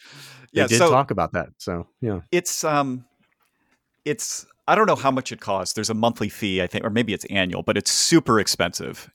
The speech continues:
Speaker 2: And it's popular amongst, I'm gonna use language here that, like, people won't like, but it's popular amongst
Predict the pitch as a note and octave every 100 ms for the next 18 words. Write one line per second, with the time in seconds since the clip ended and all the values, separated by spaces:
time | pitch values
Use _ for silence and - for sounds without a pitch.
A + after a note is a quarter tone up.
0 | - A#2+ G#2+ G#2 - - A#2+ - - -
1 | - - F3 G3+ B2+ G2+ F#2+ G#2+ A#2 _
2 | - G2+ G2+ G2+ G2 - - - _ _
3 | _ _ _ _ _ _ _ _ - A2+
4 | G#2+ F#2+ F2 G#2 F#2+ G2 G2 F2+ E2 G2
5 | - - F#2+ F2 E2+ G#2 F2 G#2 D#2+ -
6 | A#2+ - - - _ - - E3+ - D#3+
7 | B2+ A2+ A2 A#2 G#2+ G#2+ G#2 - -